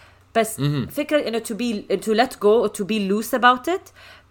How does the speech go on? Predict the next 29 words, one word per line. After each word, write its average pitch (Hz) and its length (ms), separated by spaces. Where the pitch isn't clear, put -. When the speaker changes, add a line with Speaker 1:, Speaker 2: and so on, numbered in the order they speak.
Speaker 1:
وتثق 277 500
زي 226 160
ما 214 100
قلت 180 280
بالناس 190 1000
اللي 196 140
معك 175 340
بالحياة، 175 640
ومنهم 214 340
ال-، 165 200
بالمشهد 202 360
أو 233 180
بأيام، 196 560
بالأيامك 185 500
اليومية، 160 720
أيامك 160 220
العادية، 160 360
يعني. 165 380
آم، 165 760
كتير 302 340
مرات 220 260
بطلع 202 360
نتائج 190 500
كتير 311 400
أحسن 165 380
من 160 100
لما 160 200
تكون 180 200
حاسب 185 320